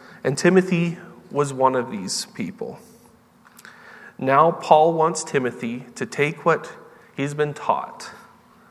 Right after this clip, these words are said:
and to entrust it with reliable people that will continue these teachings, um, and to help the church.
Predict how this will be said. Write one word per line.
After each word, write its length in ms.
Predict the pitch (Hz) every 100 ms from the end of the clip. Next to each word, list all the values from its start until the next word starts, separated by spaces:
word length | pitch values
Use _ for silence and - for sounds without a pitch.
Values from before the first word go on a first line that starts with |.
| - - - - -
and 160 | 135 127
to 180 | 139 131
entrust 580 | 123 - 135 147 -
it 220 | - - 139
with 200 | 123 135
reliable 520 | 123 123 139 143 139
people 600 | - 139 - 101 - - - - - - -
that 180 | 127 110
will 100 | 131
continue 560 | - 131 - 151 143
these 240 | 127 123 123
teachings, 800 | - 123 110 85 73 - - - - - - - - -
um, 400 | - - - - - -
and 200 | 123 113
to 280 | 127 117 113 - - - -
help 380 | - - 214 -
the 80 | -
church. 580 | - 147 - - -